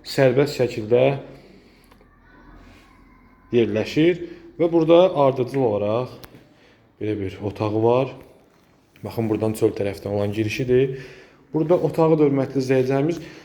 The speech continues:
buranı mətbəx kimi də istifadə etmək olar. Yay mətbəxi kimi və yaxud da aşağıda ev kimi istifadə edəndən sonra burada bir mətbəx, burada növbəti, növbəti yataq otağıdır ki,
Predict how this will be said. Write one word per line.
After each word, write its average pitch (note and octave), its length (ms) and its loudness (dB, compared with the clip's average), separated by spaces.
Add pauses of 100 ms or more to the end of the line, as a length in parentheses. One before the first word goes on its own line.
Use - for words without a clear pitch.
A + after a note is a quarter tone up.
(140)
buranı F3 320 4
mətbəx D3+ 460 0
kimi A2+ 160 -2
də A2 80 -2
istifadə B2+ 400 0
etmək D3+ 240 2
olar. E3 320 4
Yay C#3+ 220 4
mətbəxi A2+ 500 -6
kimi B2 240 -4
və A#2+ 140 2
yaxud A#2 300 -6
da A2+ 120 0
aşağıda B2 440 2 (440)
ev C3+ 240 4
kimi G#2+ 240 0
istifadə B2+ 540 0
edəndən C3 260 0
sonra C#3+ 240 0
burada C3+ 220 0
bir A#2+ 180 0
mətbəx, D#3 480 0 (480)
burada C#3+ 220 6 (100)
növbəti, C#3 540 4 (520)
növbəti B2+ 460 0 (320)
yataq C3 300 2
otağıdır A2 480 0
ki, C#3 100 2